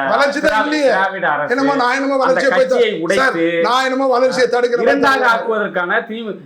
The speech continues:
Speaker 2: இந்த ஆளுங்கட்சிகள் செய்யற சதி வேலை சார் இது.
Speaker 1: பெரிய பெரிய வார்த்தையில அது உங்களுக்கே காமெடியா இல்ல?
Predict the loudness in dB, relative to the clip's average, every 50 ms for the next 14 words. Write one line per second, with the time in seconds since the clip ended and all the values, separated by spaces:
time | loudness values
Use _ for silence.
0 | -6 -2 0 0 2 2 0 0 0 0 0 0 2 0 0 0 -2 -6 -8 -8
1 | -8 -6 -6 -6 -4 -2 -4 -2 -2 -2 -2 -2 0 -2 -2 -2 -2 -2 -2 -2
2 | -2 -2 -4 -4 -6 -6 -6 -2 0 0 0 2 0 0 0 2 2 0 0 0
3 | -2 -2 -2 -2 -2 -2 -4 -4 -4 -2 -2 -2 0 0 0 0 0 0 0 0
4 | 0 -2 -2 -2 -4 -4